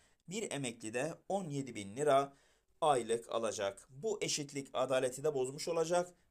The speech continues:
O yüzden yapılacak değişikliklerin emekliler arasındaki haksızlığa da yol açmaması gerekiyor. Tabii değerli izleyicilerimiz, bütün bunların temelinde maalesef iki bin sekiz yılında yapılan, e, aylık bağlama oranının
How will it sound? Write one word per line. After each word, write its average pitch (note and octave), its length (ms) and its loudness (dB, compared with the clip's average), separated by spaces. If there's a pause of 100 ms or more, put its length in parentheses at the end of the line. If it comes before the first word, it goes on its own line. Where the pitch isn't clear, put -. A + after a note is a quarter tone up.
(100)
O F#3 140 8
yüzden B2+ 300 2
yapılacak B2+ 580 0
değişikliklerin A2+ 840 -6
emekliler A2+ 440 -6
arasındaki D#3+ 540 -2
haksızlığa D3 680 2
da A#2 240 0 (280)
yol C3+ 360 2 (100)
açmaması A#2 800 -2 (340)
gerekiyor. G#2 520 -6 (340)
Tabii G3 400 -4
değerli E3+ 220 6
izleyicilerimiz, C#3 580 -2
bütün E3+ 240 -8
bunların A#2+ 320 -4
temelinde B2 680 0 (260)
maalesef F#3+ 500 -2
iki E3 240 -8
bin D#3+ 60 -6
sekiz D3 400 -4
yılında G2 580 -4 (240)
yapılan, C3 640 0 (300)
e, A2+ 340 0
aylık D3 500 2
bağlama A#2 440 2
oranının D3+ 720 0